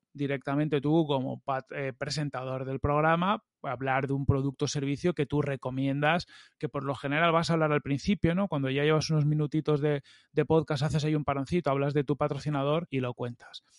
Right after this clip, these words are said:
Eh, y ahora con Paul vamos viendo más, pero, pero estos son, como ves, ya tres distintos con tres con tres objetivos de negocio o de hacer dinero distintos. Uno que es derivar tráfico del podcast a tu negocio,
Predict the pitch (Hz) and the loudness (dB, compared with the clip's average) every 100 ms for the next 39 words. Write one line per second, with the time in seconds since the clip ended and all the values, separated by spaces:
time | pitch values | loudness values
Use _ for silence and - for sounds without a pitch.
0 | _ _ - 139 131 131 127 135 - 151 | _ _ -8 -4 -2 -2 -4 -8 0 6
1 | 165 170 170 180 170 165 180 156 170 165 | 8 8 8 8 6 6 4 4 2 4
2 | 175 196 214 - 165 151 - 170 202 190 | 2 2 0 0 2 2 0 0 2 4
3 | 190 202 196 _ _ 180 170 175 180 196 | 4 4 2 _ _ -10 0 2 4 6
4 | 185 196 190 - 190 190 208 - - 226 | 6 6 4 4 4 6 4 4 4 4
5 | 220 233 233 - - 170 165 180 180 190 | 6 4 4 2 2 2 2 4 6 6
6 | 190 - - _ _ _ 170 165 175 202 | 4 0 -10 _ _ _ 4 4 4 4
7 | 214 - 196 202 196 190 180 170 160 180 | 4 4 2 4 6 6 6 2 4 4
8 | 170 180 170 156 151 175 165 165 156 151 | 4 4 4 2 2 2 4 2 2 2
9 | 139 - 135 127 135 - - - - 180 | 0 -2 -4 -2 -8 -10 -16 -20 -2 2
10 | 170 165 180 156 147 151 165 175 180 185 | 4 4 6 6 4 6 6 6 2 2
11 | 175 170 165 - 196 165 147 139 143 156 | 4 4 4 2 0 0 -4 0 0 2
12 | 208 - 262 285 | 0 2 0 -2